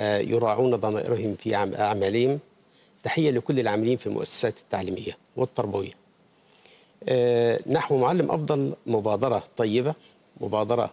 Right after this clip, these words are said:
متميزة، مبادرة لها أهداف ونوايا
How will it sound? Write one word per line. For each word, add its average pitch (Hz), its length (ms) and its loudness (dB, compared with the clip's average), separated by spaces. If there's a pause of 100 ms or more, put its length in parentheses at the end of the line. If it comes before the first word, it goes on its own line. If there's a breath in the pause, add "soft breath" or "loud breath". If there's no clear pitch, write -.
متميزة، 113 680 0 (420)
مبادرة 127 540 0 (560)
لها 151 420 2
أهداف 120 440 0
ونوايا 147 560 4